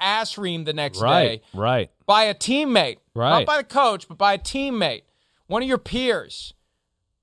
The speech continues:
Speaker 1: That's gonna motivate you to not make that mistake to secure the football when it comes your way.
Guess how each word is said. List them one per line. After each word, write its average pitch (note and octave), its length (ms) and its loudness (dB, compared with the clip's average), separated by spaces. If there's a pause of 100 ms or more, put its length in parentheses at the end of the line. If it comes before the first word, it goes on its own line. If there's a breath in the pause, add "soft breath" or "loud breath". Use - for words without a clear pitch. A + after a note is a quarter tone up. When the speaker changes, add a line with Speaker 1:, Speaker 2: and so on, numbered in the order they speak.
(140)
Speaker 1:
That's C4+ 220 0
gonna F#4+ 200 -2
motivate D#4 480 4
you C4 140 -4
to D4 80 -4
not C#4+ 260 4
make C#4+ 220 2
that C#4+ 220 2
mistake D#4 540 0
to A3 60 -12
secure C#4+ 360 -2
the C#4 80 2
football C#4 440 2
when C4+ 120 0
it B3+ 100 -10
comes C#4 320 -4
your C4+ 160 0
way. F#3 400 2